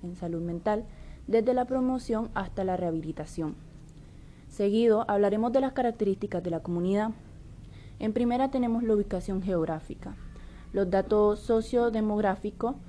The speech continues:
la edad, género, composición del hogar y de la familia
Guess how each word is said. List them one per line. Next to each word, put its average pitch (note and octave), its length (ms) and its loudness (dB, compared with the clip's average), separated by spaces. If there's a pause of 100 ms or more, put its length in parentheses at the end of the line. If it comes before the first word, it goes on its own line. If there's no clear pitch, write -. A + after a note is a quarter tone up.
(240)
la F3+ 80 2
edad, F#3+ 420 6
género, G3 640 0
composición F#3 600 -2
del G#3 140 4
hogar G#3 260 4
y G3+ 60 4
de F3+ 100 4
la E3 100 0
familia E3+ 500 0